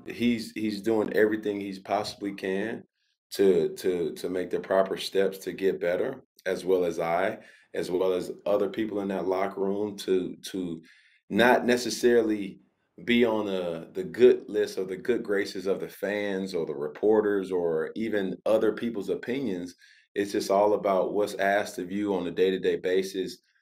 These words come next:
And, you know, hopefully it can kinda turn into in-game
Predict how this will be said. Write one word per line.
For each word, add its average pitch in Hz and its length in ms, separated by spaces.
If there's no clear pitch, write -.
And, 98 640
you 95 140
know, 85 180
hopefully 101 560
it 95 80
can 90 160
kinda 90 260
turn 95 280
into 87 520
in-game 92 680